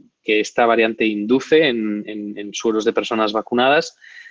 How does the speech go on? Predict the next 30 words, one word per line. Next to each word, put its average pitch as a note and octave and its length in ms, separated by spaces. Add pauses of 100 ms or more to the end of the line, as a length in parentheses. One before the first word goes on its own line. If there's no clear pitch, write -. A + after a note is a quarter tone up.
(180)
eh, B2 180
pero B2 420
tenemos C3+ 480
una, B2+ 800
un A#2 320
cierto C3+ 400
temor C#3 420
de C3 220
que A#2+ 120
las A2 200
vacunas C3 320
pueden B2 320
funcionar, B2+ 520 (540)
eh, A2+ 340
de A2 120
manera B2 340
menos, B2 800
menos B2+ 300
eficiente A#2+ 680
contra, G2+ 720 (160)
contra G#2 440
esta G#2 260
variante. G2+ 540 (760)
Em, B2+ 440
es C#3 160
todavía D3+ 400
pronto D3+ 440
para A2 800
afirmarlo A#2+ 560
con, G#2 480